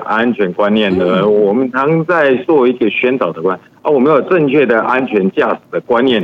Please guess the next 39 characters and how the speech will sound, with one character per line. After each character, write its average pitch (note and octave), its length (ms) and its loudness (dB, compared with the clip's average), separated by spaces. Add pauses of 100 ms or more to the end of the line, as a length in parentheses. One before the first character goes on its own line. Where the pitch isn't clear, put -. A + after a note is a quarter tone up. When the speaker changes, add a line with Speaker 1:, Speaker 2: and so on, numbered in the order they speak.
Speaker 2:
是。 G#2 80 -2
Speaker 1:
比 A#2+ 60 2
如 C#3 40 0
说 F3 260 2 (100)
我 G2 140 0
们 G2 180 2
要 A#2+ 120 0
安 A2+ 240 -2
全 G#2+ 160 -2
的 F2 120 0
经 G2+ 180 -4
过 G2+ 120 0
路 G#2 140 2
口， F2 260 -4
并 F3 160 0
且 G2+ 160 0 (120)
守 D#3 260 0
法、 G2 300 0 (180)
守 E2 240 -4
秩 A#2 140 -4
序 G#2 160 -6
的 F2 100 0
经 G2 160 -4
过 F#2+ 140 0
路 F#2+ 140 0
口。 D#2+ 200 -4 (260)
第 D#3 200 4
二， C#3 120 4 (320)
再 B2 220 2
加 A2+ 360 0 (160)
上， A#2+ 300 -2 (420)
啊， F#2 260 -2 (100)
防 F#2+ 180 2
御 A2+ 180 2
驾 G2+ 240 0
驶 - 280 -8
的 - 60 -6
观 G2+ 200 0
念。 G2+ 200 -2